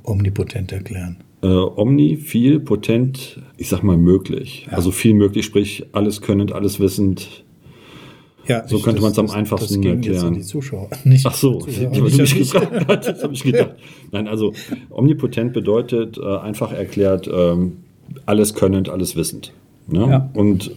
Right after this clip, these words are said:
Speaker 2: das ist halt echt eine interessante Frage, wenn man jetzt sich vorstellt, dass Gott nicht, äh, allmächtig, ne,
Speaker 1: Ja.
Speaker 2: omnipotent ist,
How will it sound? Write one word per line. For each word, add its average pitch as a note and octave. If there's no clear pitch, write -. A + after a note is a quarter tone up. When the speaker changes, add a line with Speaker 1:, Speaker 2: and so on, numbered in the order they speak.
Speaker 2:
das A2
ist C3
halt C#3
echt C3+
eine C3
interessante B2
Frage, A#2+
wenn G2
man G2+
jetzt G2+
sich G#2
vorstellt, A2
dass F#2
Gott G2
nicht, -
äh, -
allmächtig, G#2+
ne, G2+
Speaker 1:
Ja. -
Speaker 2:
omnipotent G#2+
ist, -